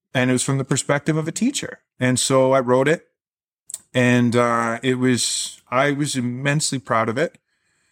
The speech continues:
And I couldn't wait to see what the teacher thought.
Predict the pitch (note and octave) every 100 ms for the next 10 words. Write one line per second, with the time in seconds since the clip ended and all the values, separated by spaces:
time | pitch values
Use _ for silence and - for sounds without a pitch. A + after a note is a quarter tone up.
0 | _ _ B2 B2 A#2+ B2 B2 B2 A2+ -
1 | D3 D3+ B2+ C#3 C#3 - - C3 - B2+
2 | B2 A#2+ - _ B2+ B2+ - - D3+ C3+
3 | A#2+ G#2+ A2 -